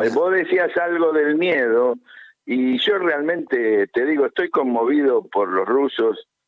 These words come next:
Speaker 2: Fui al Museo de la Victoria, un museo fantástico que ojalá todo el mundo pudiera ver, porque en dos horas recorres la guerra, lo que fue la guerra, la Segunda Guerra Mundial, y, y ahí ves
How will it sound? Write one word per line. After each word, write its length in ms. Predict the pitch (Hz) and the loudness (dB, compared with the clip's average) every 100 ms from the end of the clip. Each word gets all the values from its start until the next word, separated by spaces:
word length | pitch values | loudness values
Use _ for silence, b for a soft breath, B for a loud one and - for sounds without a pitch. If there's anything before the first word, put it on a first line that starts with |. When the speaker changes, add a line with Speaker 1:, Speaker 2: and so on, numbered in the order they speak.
| _ | _
Speaker 2:
Fui 180 | 139 147 | -2 0
al 140 | 120 | 0
Museo 380 | 104 101 123 127 | -2 -2 -2 0
de 100 | 113 | 0
la 120 | 95 90 | 0 -2
Victoria, 760 | 95 - 123 123 113 107 95 - _ _ - | -4 -4 -4 -2 0 -2 -2 -10 _ _ -8
un 160 | 107 | -4
museo 440 | 113 104 117 104 98 | -4 -4 -2 -2 -2
fantástico 760 | 98 90 87 117 - 98 92 90 | -4 -6 -4 -6 -4 -6 -4 -4
que 180 | - 80 | -2 -2
ojalá 380 | - 90 107 107 | -2 -2 -2 -2
todo 180 | 113 | -2
el 80 | 101 | -2
mundo 280 | 113 117 101 | -2 -2 -4
pudiera 440 | - 95 107 104 | -2 0 0 0
ver, 300 | 107 113 123 - B B B - | 2 0 -2 -8 B B B -6
porque 440 | 90 90 95 95 | -6 -2 0 0
en 120 | 95 | -2
dos 300 | 107 135 - | -2 -4 0
horas 260 | 131 135 117 | 0 0 0
recorres 640 | 101 95 98 98 113 123 - - | -2 -2 0 0 0 -2 -4 -4
la 200 | 85 87 | -2 0
guerra, 600 | 113 110 101 95 87 76 _ _ | 0 0 0 0 -2 -4 _ _
lo 160 | 87 - | -4 -2
que 100 | 98 | -2
fue 160 | 151 | 0
la 140 | 127 123 | 0 0
guerra, 340 | 156 110 92 | -2 0 -2
la 120 | 78 | -2
Segunda 400 | - 90 104 101 | -2 -4 -2 -2
Guerra 300 | 98 104 101 | 0 0 -2
Mundial, 460 | 101 104 135 127 - - B B B B _ _ _ _ | -2 -4 -2 -2 -4 -10 B B B B _ _ _ _
y, 260 | 117 127 - - | -4 -4 -4 -2
y 200 | 147 165 | 0 0
ahí 200 | 175 - | 0 -2
ves 320 | 339 202 381 | 0 0 -2